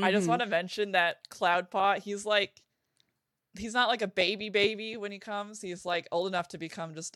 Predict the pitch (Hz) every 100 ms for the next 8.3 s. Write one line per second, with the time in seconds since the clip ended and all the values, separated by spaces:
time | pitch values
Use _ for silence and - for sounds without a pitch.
0 | - 156 147 - _ _ - 180 - -
1 | - 175 180 190 185 185 185 185 185 185
2 | 208 _ _ _ 175 180 180 - 175 175
3 | 170 151 135 - _ _ _ - 190 208
4 | 226 220 233 - - 185 202 185 277 -
5 | - - 196 202 208 202 190 208 - -
6 | 202 - 185 180 175 151 311 - 480 196
7 | 196 185 - 190 - - _ 202 202 220
8 | 165 170